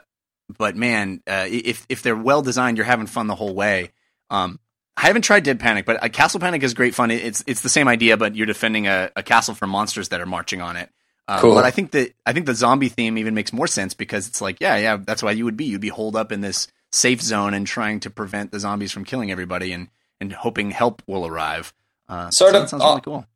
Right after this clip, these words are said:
Speaker 2: Yeah, it's, I've enjoyed it a lot. But sort of, like, speaking to that, like, do you have any other suggestions, or do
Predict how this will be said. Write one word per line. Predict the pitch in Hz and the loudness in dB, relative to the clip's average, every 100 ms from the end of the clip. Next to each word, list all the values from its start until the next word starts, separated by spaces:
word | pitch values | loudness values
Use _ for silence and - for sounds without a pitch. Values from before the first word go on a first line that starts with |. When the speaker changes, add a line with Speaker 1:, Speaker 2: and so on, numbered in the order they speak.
| _ _ _ _ - | _ _ _ _ 2
Speaker 2:
Yeah, | 165 | 4
it's, | 160 | 6
I've | 156 165 160 | 6 6 4
enjoyed | 151 160 185 | 0 8 8
it | 160 | 8
a | |
lot. | 139 151 - | 8 8 8
But | 147 139 | 4 6
sort | 185 190 | 8 10
of, | 170 | 8
like, | 160 | 4
speaking | - 170 160 151 131 | 2 0 0 0 -2
to | 120 | 4
that, | 139 135 - | 6 6 6
like, | 120 113 | 4 4
do | 113 - _ _ 139 | -12 -12 _ _ 2
you | 151 | 6
have | 165 160 | 6 6
any | 160 | 4
other | 160 165 | 4 4
suggestions, | - 139 143 143 - 147 139 135 | 2 4 6 6 2 0 0 2
or | 117 | 0
do | 110 117 117 | 2 0 0